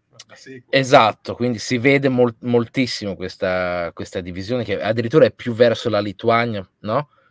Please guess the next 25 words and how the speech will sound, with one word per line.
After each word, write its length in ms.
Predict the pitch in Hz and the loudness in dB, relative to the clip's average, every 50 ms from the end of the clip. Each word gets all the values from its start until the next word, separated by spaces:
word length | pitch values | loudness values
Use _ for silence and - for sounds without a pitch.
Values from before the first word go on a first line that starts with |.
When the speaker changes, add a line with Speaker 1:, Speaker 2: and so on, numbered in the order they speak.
| _ _ _ _ _ | _ _ _ _ _
Speaker 2:
Che 120 | - - 107 | -6 -6 -4
non, 320 | 95 101 101 101 101 101 | -4 -2 -2 -2 -2 -4
Speaker 1:
Certo, 140 | 101 101 101 | -4 -4 -4
Speaker 2:
eh, 240 | 101 98 98 98 95 90 | -4 -4 -4 -4 -6 -2
verso 320 | 90 104 104 95 - - 110 | -2 -2 0 0 -4 -6 -6
le 80 | 104 | -6
Speaker 1:
certo. 160 | 101 95 98 | -6 -2 0
Speaker 2:
zone 160 | 104 107 107 98 | 0 0 0 -6
che 140 | - 87 | -8 -10
poi 340 | - - 101 101 101 92 - - _ _ _ _ | -4 -2 0 0 0 -2 -8 -12 _ _ _ _
presero, 520 | - - 107 104 101 98 87 80 90 82 82 | 2 2 4 4 2 0 -4 -6 -8 -10 -6
quindi 280 | - 117 110 101 98 - | -6 -6 -4 -4 -6 -2
era 280 | - 113 110 104 110 | 2 4 4 4 4
normale 540 | 107 110 117 120 117 110 104 107 113 110 95 | 4 4 4 4 4 4 2 2 2 0 -2
che, 180 | - - 101 90 | -4 -6 -8 -8
sai, 200 | - - - 69 | -6 -8 -8 -8
in 60 | 90 | -8
questa 280 | - 95 92 - 98 92 | -12 -12 -8 -8 -10 -8
zona 200 | 95 104 107 95 | -8 -10 -10 -8
qui 140 | - 104 | -8 -12
probabilmente 400 | 90 - 90 87 85 101 98 - 90 | -10 -6 -4 -4 -4 -4 -4 -6 -6
la 60 | 82 | -6
maggioranza 440 | 80 85 80 85 85 95 90 - 92 | -6 -6 -6 -4 -4 -4 -6 -4 -6
era 100 | 82 80 | -6 -6
ucraina, 500 | 78 - 80 80 82 80 71 71 69 - | -6 -6 -4 -4 -4 -6 -8 -14 -20 -20